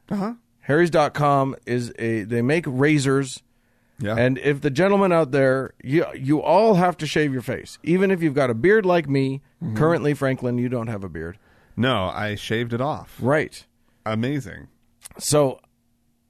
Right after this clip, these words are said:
Speaker 2: no matter what state your face is, is in, if you don't wanna look like
Speaker 1: Mine's in Utah
Speaker 2: if,
Speaker 1: currently.
Speaker 2: if you, <laughs> it's a Dan joke you just made. <laughs> Uh,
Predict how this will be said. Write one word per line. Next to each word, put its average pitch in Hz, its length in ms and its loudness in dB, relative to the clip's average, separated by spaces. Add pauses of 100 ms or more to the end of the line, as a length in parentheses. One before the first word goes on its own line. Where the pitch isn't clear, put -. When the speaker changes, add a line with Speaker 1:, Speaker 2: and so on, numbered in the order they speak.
(520)
Speaker 2:
no 151 120 4
matter 202 220 4
what 160 260 2
state - 440 -2
your 127 120 -2
face 139 320 0
is, 151 400 -2
is 127 220 -2
in, 147 280 -2 (220)
if 120 160 -2
you 147 80 2
don't 151 140 2
wanna 147 200 2
look 143 300 0
like 123 100 4
Speaker 1:
Mine's 120 200 0
in 95 120 -4
Utah 80 400 -12
Speaker 2:
if, - 120 -20
Speaker 1:
currently. - 440 -12
Speaker 2:
if 123 120 -6
you, 120 80 -10
<laughs> - 20 -10
it's - 1400 -14
a - 40 -18
Dan 135 420 -8
joke 82 260 -14
you - 80 -18
just - 180 -18
made. - 160 -8
<laughs> 285 60 -2 (1120)
Uh, 123 760 4